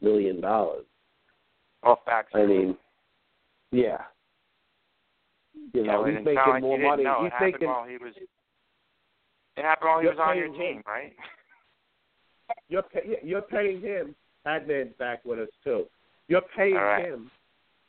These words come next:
Speaker 1: You're paying him and Granderson seventeen million dollars each and getting nothing for thirty-four million dollars,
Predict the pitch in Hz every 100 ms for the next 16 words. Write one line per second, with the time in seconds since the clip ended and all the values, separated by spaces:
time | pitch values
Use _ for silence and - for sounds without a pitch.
0 | _ _ _ _ - - 208 208 190 196
1 | 196 180 151 180 190 143 - 120 117 -
2 | 139 139 139 143 127 127 123 120 120 110
3 | 104 131 - 85 90 104 - 90 98 113
4 | 95 78 - 92 90 92 98 95 90 90
5 | 90 87 92 87 78